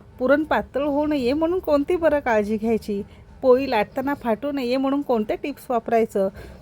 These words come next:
सगळ्या टिप्ससह अगदी गुबगुबीत, काठोकाठ भरलेली पुरणपोळी आज मी तुमच्यासोबत शेअर करणार आहे. रेसिपी नेहमीप्रमाणे भरपूर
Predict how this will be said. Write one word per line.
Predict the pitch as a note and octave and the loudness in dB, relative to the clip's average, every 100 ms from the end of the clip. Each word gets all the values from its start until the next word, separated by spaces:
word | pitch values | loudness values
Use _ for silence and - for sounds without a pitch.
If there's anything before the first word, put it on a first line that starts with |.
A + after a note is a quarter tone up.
| - | -2
सगळ्या | C#4+ G#3+ G#3 D4+ | 0 0 2 2
टिप्ससह | E4+ C#4 - - A#3+ A3+ A3 | 2 -6 -6 -6 0 0 0
अगदी | A#3 G#3+ B3+ | -4 -6 -4
गुबगुबीत, | A3 A#3 G#3 C4+ A3 A3+ - - | 2 2 2 -4 0 -2 -2 -4
काठोकाठ | A3 F#3+ D#4 D#4+ D4+ B3+ | -2 0 -2 -2 -2 0
भरलेली | A#3+ A3 A3 B3 | -2 2 2 0
पुरणपोळी | - G#3 B3 D4+ C#4 A#3 | 0 2 2 0 0 2
आज | G#3 G3 | 2 0
मी | A#3 A3 | -4 -4
तुमच्यासोबत | F#3 E3+ - F#3 F#3+ | -4 -4 -4 -4 -2
शेअर | G3 F3+ F#3 | 0 0 -2
करणार | F#3 F#3 F3 | -2 -2 -2
आहे. | F3+ F3+ - - | -4 -6 -10 -6
रेसिपी | E4+ F4 F#4+ G4 | -2 2 2 4
नेहमीप्रमाणे | F#4+ F4+ F#4 F4+ F4 E4+ D#4+ D4+ | 4 4 2 0 2 2 2 2
भरपूर | C4+ C4+ C#4+ | 0 -2 -4